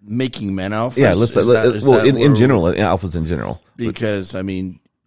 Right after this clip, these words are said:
Speaker 1: your first one was find a woman, <laughs> so
Speaker 2: Well,
Speaker 1: I guess,
Speaker 2: yeah.
Speaker 1: but, um,
Speaker 2: Well, so men get a bad deal. I'm gonna tell you. I mean, we've talked about it before.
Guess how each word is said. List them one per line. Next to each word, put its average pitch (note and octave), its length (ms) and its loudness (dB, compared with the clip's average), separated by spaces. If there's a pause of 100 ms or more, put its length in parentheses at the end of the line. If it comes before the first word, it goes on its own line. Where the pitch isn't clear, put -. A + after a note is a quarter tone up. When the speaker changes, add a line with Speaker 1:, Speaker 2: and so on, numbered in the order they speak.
(140)
Speaker 1:
your F#2+ 160 -14
first C3+ 360 -4
one F#2+ 220 -8
was F#2 140 -8
find A#2+ 240 -4
a F#2 100 -8
woman, D#3 480 0
<laughs> - 0 -
so C3 560 -6 (160)
Speaker 2:
Well, F3+ 300 4
Speaker 1:
I B2 100 -2
guess, A#2 200 -2
Speaker 2:
yeah. F#2 180 0 (120)
Speaker 1:
but, G#2 560 -8
um, G#2+ 520 -4 (680)
Speaker 2:
Well, G3 160 6
so G3+ 160 0
men G#3 280 2
get B3 120 2
a G#2+ 60 4
bad F2+ 420 0
deal. D#2 320 -2
I'm D#3+ 120 0
gonna A#2+ 180 0
tell D2+ 280 -4
you. A1 100 -12 (460)
I G#2 60 -4
mean, A2 280 2
we've C#3+ 120 0
talked G#2+ 220 -4
about F2+ 140 -2
it A#1+ 100 -8
before. B2 340 -4